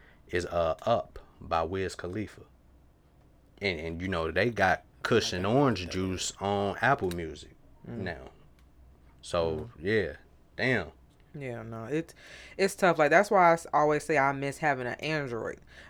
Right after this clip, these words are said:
Speaker 3: because with the Android, I used to have those
Speaker 1: Yeah.
Speaker 3: M P three audio apps. I used to download
Speaker 1: Yeah.
Speaker 3: shit and just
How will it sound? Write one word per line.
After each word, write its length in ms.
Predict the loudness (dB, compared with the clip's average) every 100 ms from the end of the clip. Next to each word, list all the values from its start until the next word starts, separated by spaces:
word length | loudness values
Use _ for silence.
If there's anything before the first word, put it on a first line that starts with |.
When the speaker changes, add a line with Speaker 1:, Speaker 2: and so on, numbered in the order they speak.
| -8
Speaker 3:
because 600 | -6 0 2 2 0 -2
with 180 | -4
the 100 | -2
Android, 560 | -2 0 0 0 0 2
I 140 | 4 4
used 280 | 2 -2
to 260 | -4 -2 -4 -6 -4
have 240 | 2 4
those 220 | 6 6
Speaker 1:
Yeah. 60 | 2
Speaker 3:
M 120 | -2
P 120 | -4
three 340 | -4 -2 2 2
audio 840 | 4 4 4 2 2 0 -2 -8 -18 -6
apps. 360 | 4 8 8 6
I 80 | 4
used 160 | 4
to 100 | 4
download 520 | 4 4 6 6 6 6
Speaker 1:
Yeah. 60 |
Speaker 3:
shit 280 | 4 4 4 0
and 380 | -4 -6 -6
just 200 | -4 -4